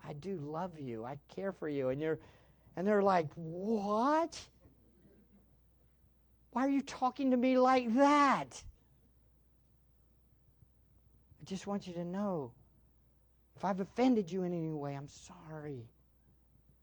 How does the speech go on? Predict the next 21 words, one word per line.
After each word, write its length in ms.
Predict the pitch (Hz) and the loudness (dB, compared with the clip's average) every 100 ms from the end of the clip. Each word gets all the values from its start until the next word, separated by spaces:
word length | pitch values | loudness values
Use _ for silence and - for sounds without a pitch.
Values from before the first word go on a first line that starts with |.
| _ _ _ | _ _ _
I 40 | - | -18
just 240 | 190 185 208 | -16 -12 -8
wanna, 280 | 185 139 | -6 -8
I 580 | - _ - - _ - | -10 _ -20 -20 _ -20
just 160 | 196 - | -16 -10
wanna 160 | 214 | -10
serve 480 | 156 - 170 185 175 | -10 -12 -10 -8 -8
you. 260 | 165 156 127 | -8 -10 -10
I 1120 | - _ _ _ _ _ _ _ _ _ _ | -16 _ _ _ _ _ _ _ _ _ _
just 120 | - | -10
wanna 180 | 214 143 | -6 -4
help 300 | 131 156 156 | -4 -4 -4
you. 160 | 165 147 | -8 -6
Is 100 | 139 | -4
there 80 | |
anything 260 | 202 202 196 | -4 -4 -6
I 60 | 185 | -8
can 200 | 151 127 | -10 -8
do 200 | 160 190 | -6 -6
for 180 | - | -8
you? 300 | 151 127 107 | -8 -8 -10